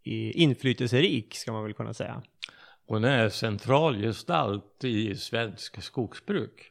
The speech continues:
Speaker 1: Ja, det är hon. Det är hon. Och, eh, mycket kompetent sådan också. Gjorde ett väldigt bra intryck, tycker jag. Så det, det känns väldigt bra.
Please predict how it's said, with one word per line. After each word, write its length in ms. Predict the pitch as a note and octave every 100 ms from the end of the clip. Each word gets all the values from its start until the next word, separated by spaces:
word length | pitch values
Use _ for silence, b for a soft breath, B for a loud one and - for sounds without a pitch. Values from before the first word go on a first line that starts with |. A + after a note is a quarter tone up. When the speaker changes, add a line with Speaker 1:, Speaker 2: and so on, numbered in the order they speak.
| -
Speaker 1:
Ja, 100 | C3
det 80 | D3+
är 120 | F#3
hon. 160 | A2+ G#2 _ _ _ _ _ _ _ -
Det 80 | C3+
är 120 | C#3
hon. 260 | A2+ G#2 - -
Och, 360 | B2 A#2+ - _ - A#2+
eh, 720 | A2 A2 A2 A2 G#2+ G#2+ G#2+ A#2 - F#3+
mycket 320 | C3 B2 C3
kompetent 640 | D3 C3 A#2+ D#3+ D3 G#2 -
sådan 460 | A#2 A2 G#2+ A2
också. 400 | C3 - - A2
Gjorde 280 | A2 A2+ A2+
ett 60 | G#2+
väldigt 380 | A2+ B2 A2+
bra 380 | G#2 A2+ G#2+ G#2+
intryck, 360 | G#2+ - - G2
tycker 300 | G#2 - -
jag. 160 | A2
Så 260 | A2 A2 G#2+
det, 160 | A2 A#2+
det 140 | A#2+
känns 240 | B2 A2 G#2+
väldigt 220 | G#2 G#2+
bra. 320 | B2 B2+ A#2